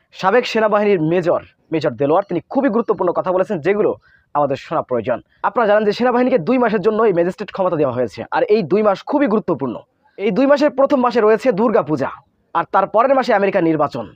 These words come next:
খুবই স্পর্শকাতর সময় সেনাবাহিনীকে এই দায়িত্ব দেওয়া হয়েছে। এর, এ সম্পর্কে খুবই গুরুত্বপূর্ণ আলোচনা করেছেন সাবেক মেজর, মেজর দেলোয়ার।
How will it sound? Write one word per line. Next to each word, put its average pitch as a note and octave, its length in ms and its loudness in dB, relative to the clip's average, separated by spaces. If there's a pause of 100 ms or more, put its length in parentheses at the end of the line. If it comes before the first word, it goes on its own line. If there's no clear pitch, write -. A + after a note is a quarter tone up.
(600)
খুবই C4 340 2
স্পর্শকাতর A3 540 0
সময় G3+ 320 2
সেনাবাহিনীকে F#3+ 600 -2 (340)
এই F3 100 2
দায়িত্ব D#3 300 -2
দেওয়া B2+ 180 0
হয়েছে। A#2 340 -6
এর, F3+ 180 -2
এ F#3+ 60 0
সম্পর্কে B3 360 0
খুবই B3+ 180 0
গুরুত্বপূর্ণ G#3+ 440 -2
আলোচনা F3 240 0
করেছেন G#3 400 -2 (300)
সাবেক G3+ 380 -2
মেজর, E3+ 320 0 (240)
মেজর F3 140 0
দেলোয়ার। C#3 340 0